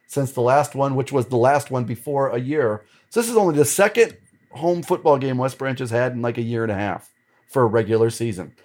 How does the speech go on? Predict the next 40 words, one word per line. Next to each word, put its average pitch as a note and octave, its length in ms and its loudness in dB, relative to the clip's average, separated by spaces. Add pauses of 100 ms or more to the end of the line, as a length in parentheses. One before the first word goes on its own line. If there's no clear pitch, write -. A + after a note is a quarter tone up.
(220)
It's - 100 -20
gonna D3+ 140 2
be D#3 120 2
nice C#3 240 0
to C#3+ 80 0
be C3+ 120 -2
at C#3 60 -2
the C3 80 -2
Little B2+ 180 2
Rose A#2+ 220 2
Bowl. C3+ 260 -2
It A2+ 240 -6
always A2+ 380 2
is. G#2 440 0 (400)
And G#2+ 160 -2
I'm G2+ 80 -2
sure B2 240 -2
that A2+ 180 2
place A#2 300 0
will A#2 80 -6
be A#2+ 120 -4
rocking A2 360 2
and G#2+ 120 -4
rolling. G#2 400 0 (400)
And G2+ 300 -4
we're G#2 140 -2
looking G#2 240 -6
forward A2 260 0
to G2 60 -8
being G2 240 -4
there, F#2+ 340 -6 (720)
uh, F#2 280 2 (380)
to, A2+ 140 -4
to G2+ 480 -4 (320)
watch, A#2+ 320 4
hopefully, A#2+ 640 0 (480)
a C3+ 80 4
great C3+ 260 2
football A2+ 380 4
game. F#2+ 360 -2